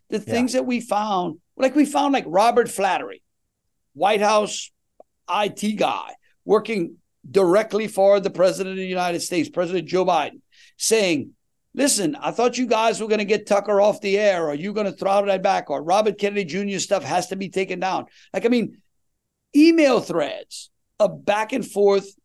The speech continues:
Speaker 1: discussions with Facebook and Twitter about censoring American citizens.
Speaker 2: Mm-hmm.
Speaker 1: Then, then we start putting together,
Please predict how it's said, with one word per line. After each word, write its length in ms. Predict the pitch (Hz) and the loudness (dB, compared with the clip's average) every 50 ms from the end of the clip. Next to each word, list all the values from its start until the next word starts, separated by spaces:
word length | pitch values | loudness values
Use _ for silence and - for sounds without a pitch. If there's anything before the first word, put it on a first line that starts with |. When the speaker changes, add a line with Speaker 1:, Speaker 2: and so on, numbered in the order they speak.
| _ 175 | _ -8
Speaker 1:
discussions 840 | 143 170 160 - - - 196 180 185 - - 160 156 - 143 - - - | -4 -4 -2 -2 0 2 2 2 2 0 -2 -4 -4 -4 -6 -10 -12 -16
with 400 | - - 156 196 220 226 220 - _ _ _ _ _ _ _ _ _ _ _ _ | -10 0 4 4 4 4 2 -4 _ _ _ _ _ _ _ _ _ _ _ _
Facebook 560 | 240 262 233 - - - 139 127 131 127 - _ _ _ _ _ _ _ _ _ _ _ - | 0 0 0 -2 -4 -4 -6 -6 -6 -8 -12 _ _ _ _ _ _ _ _ _ _ _ -4
and 240 | 185 214 233 226 - | -2 -2 -2 -2 -4
Twitter 480 | - 233 277 247 180 143 - - - _ _ _ _ _ _ _ _ _ _ | -2 0 0 0 0 -2 -6 -12 -18 _ _ _ _ _ _ _ _ _ _
about 440 | 190 196 202 202 214 214 214 214 - | -4 0 0 2 2 0 -2 -4 -8
censoring 840 | - - - - - - - - - - 214 214 208 208 214 208 208 - _ | -8 -6 -4 0 0 0 0 0 -4 -8 -4 0 0 0 0 -2 -6 -8 _
American 640 | 202 180 175 170 165 165 175 165 160 - 175 165 151 | -6 -6 -2 0 0 0 0 -2 -2 -4 -6 -6 -4
citizens. 800 | 147 - - 233 226 185 - - 131 120 - _ - - - _ _ _ _ _ _ _ | -4 0 0 2 2 0 -4 -6 -10 -14 -16 _ -20 -20 -20 _ _ _ _ _ _ _
Speaker 2:
Mm-hmm. 220 | 104 95 90 98 104 107 - _ _ - | -12 -10 -10 -10 -12 -14 -16 _ _ -4
Speaker 1:
Then, 480 | - 415 403 359 339 339 349 349 349 - _ _ _ _ _ _ | -2 2 4 4 4 4 2 -2 -8 -14 _ _ _ _ _ _
then 140 | 269 294 403 | -2 0 2
we 100 | 427 302 | 2 0
start 300 | - - - - - - | 0 0 -2 -2 -2 -2
putting 240 | 208 226 240 226 208 | -2 -2 -2 -2 -6
together, 520 | - 214 208 220 214 208 214 214 208 - | -6 -2 0 0 2 2 0 -2 -4 -4